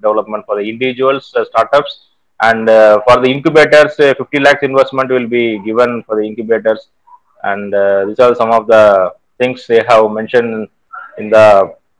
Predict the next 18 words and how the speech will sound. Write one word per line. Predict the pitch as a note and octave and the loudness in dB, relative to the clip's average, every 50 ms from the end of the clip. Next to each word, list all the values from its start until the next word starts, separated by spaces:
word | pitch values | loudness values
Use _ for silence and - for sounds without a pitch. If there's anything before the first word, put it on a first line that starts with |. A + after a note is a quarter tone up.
| _ _ _ | _ _ _
seed | - A#2+ A2+ G#2+ | -8 -6 -6 -2
gun-, | G#2+ A2+ G#2+ G2+ - _ _ _ | -2 -2 -2 -4 -10 _ _ _
seed | _ - B2 A#2+ A#2 - _ _ _ _ | _ -4 -4 -4 -4 -6 _ _ _ _
fund | - A#2 A#2 A#2 G#2+ G#2+ | 0 0 0 0 -2 -12
scheme, | _ - - C3 C3+ C#3+ _ _ | _ -4 -4 -4 -4 -4 _ _
scheme. | _ - - - B2+ B2 C3 B2+ _ _ _ _ _ _ _ _ _ _ | _ -14 -6 -4 -4 -4 -4 -10 _ _ _ _ _ _ _ _ _ _
This | C3+ C#3 | -8 -6
one, | D#3 E3 | -6 -4
this | D#3 D3 C#3+ | -6 -6 -8
is | E3 D#3 | -8 -4
about | D#3+ D#3+ C#3+ D3+ D3+ D3 C#3 | -4 -4 -2 -2 -2 -2 -2
the | C#3+ C#3+ | -4 -6
Startup | C3+ - C#3 C#3 D3 D3 E3 D#3+ D#3 D3+ | -4 -2 -2 -2 -2 -2 -4 -8 -8 -10
India | D3 C#3+ C3+ C#3 C3+ C3+ C3 C3 | -14 -12 -10 -6 -4 -4 -4 -4
Seed | - C#3+ C3+ _ | -8 -14 -14 _
Fund, | - C#3 C3 B2+ A#2 A2+ | -12 -12 -10 -8 -6 -4
uh, | A2 A2 G#2+ G#2 G#2 G2+ F#2+ F#2 D#2 | -4 -2 -2 -2 -4 -4 -6 -8 -10
scheme. | - _ _ - C3 C3 C3+ B2+ _ _ | -14 _ _ -8 -8 -8 -8 -12 _ _